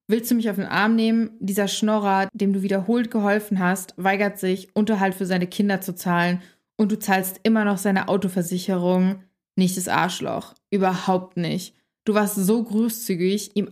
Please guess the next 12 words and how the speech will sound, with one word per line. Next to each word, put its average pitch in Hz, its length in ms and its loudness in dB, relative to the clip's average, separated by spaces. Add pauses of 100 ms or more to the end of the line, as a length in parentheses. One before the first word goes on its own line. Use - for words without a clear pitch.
eine 208 300 2
Woche 208 260 0
vorher 190 340 0
Bescheid 180 340 -2
zu 175 120 -4
geben. 165 440 -4 (260)
Hör 220 220 2
auf, 196 320 -2
die - 140 -2
Autoversicherung 185 680 0
zu - 140 -10
zahlen 175 440 2